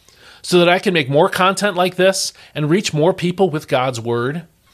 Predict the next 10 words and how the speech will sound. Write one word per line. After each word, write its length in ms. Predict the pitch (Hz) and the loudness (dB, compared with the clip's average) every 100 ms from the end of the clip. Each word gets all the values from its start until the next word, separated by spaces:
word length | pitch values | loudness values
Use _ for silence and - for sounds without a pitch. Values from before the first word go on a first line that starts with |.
| _ _ _ _ - _ | _ _ _ _ -20 _
Go 160 | 151 196 | 2 2
to 160 | 214 180 | 2 0
daily 320 | 160 180 202 | 4 4 2
P 180 | 190 190 | -2 -4
B 100 | 165 | -2
J 220 | 147 156 | 0 2
dot 260 | 147 147 | 2 0
com 260 | - 143 123 | -2 -4 -4
slash 320 | - 143 123 | -4 -4 -2
support 600 | - - 226 208 - - | -4 -4 -2 -2 -4 -14